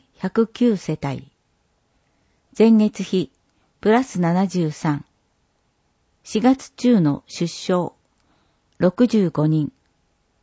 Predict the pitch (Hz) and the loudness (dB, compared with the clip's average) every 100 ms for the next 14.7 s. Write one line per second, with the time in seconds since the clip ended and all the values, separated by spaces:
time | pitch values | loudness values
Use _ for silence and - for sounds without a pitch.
0 | _ _ _ _ _ - 202 254 269 - | _ _ _ _ _ -4 2 2 0 -6
1 | - 240 165 143 - 165 151 151 - _ | 2 4 4 0 -4 -4 -4 -4 -8 _
2 | _ _ _ _ _ 208 - - 247 233 | _ _ _ _ _ -4 -4 0 4 4
3 | 165 143 - - 160 156 123 - _ _ | 2 -4 -4 -6 -2 -2 -2 -6 _ _
4 | _ _ _ _ _ _ _ _ _ _ | _ _ _ _ _ _ _ _ _ _
5 | _ _ _ _ _ _ _ - 247 269 | _ _ _ _ _ _ _ 0 6 6
6 | 277 - 190 180 - 165 214 208 196 170 | 6 2 -2 -2 0 2 2 2 0 0
7 | 175 160 139 143 _ _ _ _ _ _ | -4 -4 -10 -14 _ _ _ _ _ _
8 | _ _ _ _ _ _ _ _ 233 262 | _ _ _ _ _ _ _ _ 4 4
9 | - 226 190 160 - 120 _ _ _ _ | 4 2 2 -2 -12 -16 _ _ _ _
10 | _ _ _ _ _ - 220 254 214 180 | _ _ _ _ _ 0 6 6 4 -2
11 | 160 - - 156 147 151 _ _ _ _ | -4 -12 -14 -8 -8 -10 _ _ _ _
12 | _ _ _ - 190 247 247 262 - 220 | _ _ _ -8 -4 0 0 -2 0 2
13 | 185 160 139 - - 208 - 185 170 - | 2 2 0 -2 -2 -2 -2 -4 -4 -6
14 | - 175 175 - 156 139 | -4 -2 -2 -8 -6 -6